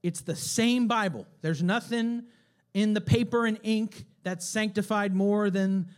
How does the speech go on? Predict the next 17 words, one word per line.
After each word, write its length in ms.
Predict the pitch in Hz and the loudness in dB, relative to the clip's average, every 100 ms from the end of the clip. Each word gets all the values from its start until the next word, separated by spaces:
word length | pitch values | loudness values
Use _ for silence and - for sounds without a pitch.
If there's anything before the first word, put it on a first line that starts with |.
| - | -20
pixels 500 | - 220 - 214 190 | -12 -10 -4 0 0
and 140 | 190 175 | -2 -6
screens. 520 | - 196 160 113 - | -4 -4 -4 -8 -12
It's 180 | 156 - | -14 -8
the 100 | 190 | -6
Word. 500 | 160 208 226 220 175 | -2 0 2 0 -2
That's 380 | 190 190 - 185 | -8 -8 -14 -8
what 300 | 175 165 - | -6 -6 -10
is 180 | 160 147 | -10 -10
holy. 420 | 160 131 - - _ _ _ _ _ _ _ _ _ _ _ _ _ _ _ _ _ _ | -10 -10 -12 -20 _ _ _ _ _ _ _ _ _ _ _ _ _ _ _ _ _ _
So 120 | - | -10
turn 260 | 147 - 262 | -6 -4 0
on 140 | 285 | 0
your 100 | 277 | 0
Bible. 400 | 240 294 240 127 - | 0 0 -2 -6 -6
Turn 240 | 240 254 | 0 2
off 320 | 294 302 - | 2 0 -6